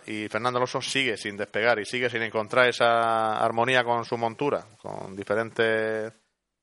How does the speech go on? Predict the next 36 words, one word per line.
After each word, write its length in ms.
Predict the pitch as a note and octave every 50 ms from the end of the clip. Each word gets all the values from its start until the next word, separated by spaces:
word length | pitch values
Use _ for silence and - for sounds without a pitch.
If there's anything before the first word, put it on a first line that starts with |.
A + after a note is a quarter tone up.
| -
equipos 360 | - A#2 A2+ B2 A2+ A#2+ A#2
lo 60 | A#2 A#2+
ha 20 |
intentado 560 | A#2+ A2 - A#2 A2 G#2+ - C#3+ C#3+ C#3+ C#3+ C#3
y 60 | A2
con 140 | A#2 A2+ A2+
ninguno 440 | A2+ A2+ A#2 B2+ C#3+ C3 G#2 F2+ - - _ _
ha 100 | - A2
fructificado. 640 | - - A2 - A2 - A2+ G#2 B2 A#2+ A2 G2+ F#2+ - _ _ - - - _ _ _ _ _ _ _ _ _ _ _ _ _ _ _ _ _ _ _ _ - - _ _ _ _ _
Y 100 | B2+ A#2+
se 120 | - B2
rumorea 600 | A#2 B2 A#2+ B2 C3 C#3+ D#3 E3 E3 E3 F3+ - - - _
que, 360 | - A#2 A2 A2 A2 G#2+ G#2+
que 80 | G#2 B2
esta 160 | B2 - B2
puede 140 | A#2 A#2+ A2+
ser 100 | A2 A#2+
su 120 | - -
última 260 | B2 A#2 - A#2 A2+ A2
temporada 420 | A#2 A2 G#2+ - A#2 A#2 A#2 A2+
en 60 | G#2+
Fórmula 280 | G2+ A2+ A2+ A2 G#2+ A2
uno 360 | B2 C#3 C#3+ D3 D3+ - _ _ _ _ _ _
y 400 | A2 A2 A2+ A2+ A2 A2 A2 G#2+
definitivamente 720 | G#2+ G#2+ - A2 A2 A2 G#2 A#2 A2+ A2 A#2 A#2 - C3 B2
dedicarse 560 | A2+ G#2 G2 - - G#2+ - - - A#2+ A2+
a, 640 | A2 G2+ G2 F#2 F#2 F#2+ G1+ G1+ G1+ G1+ G1+ - -
a 80 | -
otras 180 | G2+ G#2 G#2 -
competiciones, 640 | - A2 G#2 G#2 G2+ G2 A#2 A#2+ A#2+ A#2+ B2+ - - _ _ _ _ _ _ - - - - _ _ _ _
como 180 | - F#2+ G2 G2+
esas 320 | - G2+ G2 G2 F#2+ F#2
quinientas 380 | - - G2+ G#2 G2+ - G2+ F#2+
millas 180 | G2+ G2 F#2
de 80 | G2 G#2
Indianápolis, 680 | G#2 A2+ A#2 B2 B2 A2 A#2 A2+ A2+ A2+ A#2 A2+ -